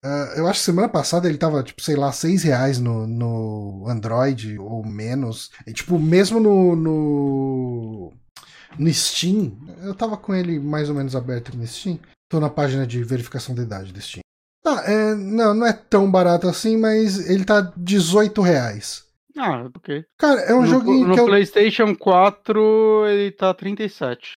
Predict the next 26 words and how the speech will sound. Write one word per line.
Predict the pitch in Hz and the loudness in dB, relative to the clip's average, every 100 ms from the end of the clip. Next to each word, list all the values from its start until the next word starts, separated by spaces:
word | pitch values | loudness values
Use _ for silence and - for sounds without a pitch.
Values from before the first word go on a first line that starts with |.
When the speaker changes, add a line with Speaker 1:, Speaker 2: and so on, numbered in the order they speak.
| - | -14
Speaker 2:
e, | 170 147 147 151 151 151 156 156 _ _ _ _ _ _ _ - | -6 -4 -2 -2 -2 -4 -6 -12 _ _ _ _ _ _ _ -10
e | 156 139 | -6 -2
vinte | 151 - | -4 -2
e | |
quatro | 147 135 151 | -2 -2 -4
o | |
primeiro. | - 143 131 117 _ _ - | -8 -6 -4 -6 _ _ -8
Speaker 1:
É, | 233 190 | -6 0
ele | 285 320 | 2 4
tava | - 311 | 2 2
em | 320 | 2
promoção | 302 277 262 - 247 | 2 2 2 2 2
no, | 254 262 254 | 4 4 4
no | 233 240 220 | 2 0 -2
Google | 214 254 233 | -2 0 0
Play. | 226 147 113 - _ _ _ | 0 0 -2 -8 _ _ _
Na | 143 143 147 151 | -14 -8 -4 -2
Speaker 2:
Uhum. | 139 | 0
Speaker 1:
Play | 156 | -2
Store | 143 156 139 | -2 -2 0
do | 143 | -2
Android, | 143 131 139 147 | -2 -2 -2 -2
ele | 156 147 | -6 -6
tava | 160 156 | -4 -4
bem | 135 139 185 220 | -2 0 2 2
barato. | 214 127 117 - | 2 0 -4 -10